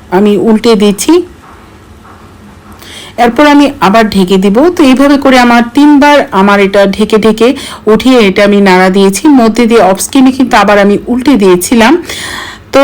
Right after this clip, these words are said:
এখন হচ্ছে ঢাকনাটা খুলে দেখতেই পাচ্ছেন কত তুলতুলা হয়ে কিন্তু এটা, আহ, সিদ্ধ হয়েছে। একটু লবণ দিয়ে মাখিয়ে যদি এভাবে ভেজে নেওয়া যায়, তাহলে পানিটাও ছেড়ে দেয়, লবণে, লবণের জন্য পানিটা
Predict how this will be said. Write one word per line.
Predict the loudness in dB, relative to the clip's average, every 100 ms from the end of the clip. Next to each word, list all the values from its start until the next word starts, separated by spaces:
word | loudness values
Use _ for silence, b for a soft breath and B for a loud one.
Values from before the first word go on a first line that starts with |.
| 2 0
এখন | -2 0 0
হচ্ছে | 2 2 0 0
ঢাকনাটা | 0 0 -2 -2 -2
খুলে | -2 0 2 2
দেখতেই | 0 0 -2
পাচ্ছেন | 0 -2 -2 -4 -2
কত | -2 -2 -4
তুলতুলা | 0 2 2 2 2 2
হয়ে | 2 2 2
কিন্তু | 0 0 0
এটা, | 0 0
আহ, | 0 -2 -6 -2 0 2
সিদ্ধ | 0 -2 0
হয়েছে। | 2 0 0
একটু | -2 0
লবণ | 2 2 2 2
দিয়ে | 2 2
মাখিয়ে | 2 0 -2 -2
যদি | -2 -2 -2 -4 B B -2
এভাবে | 0 2 2
ভেজে | 0 0 0 2
নেওয়া | 2 2 2
যায়, | 0 0 -2 -2
তাহলে | -2 0 0
পানিটাও | 0 0 0 2 2 0
ছেড়ে | 0 2 2
দেয়, | 2 0 0
লবণে, | 0 0 0 0 0 -2 -6 -20 -14 -4
লবণের | -2 0 0 0 0
জন্য | 0 0 0
পানিটা | -2 0 0 0 -2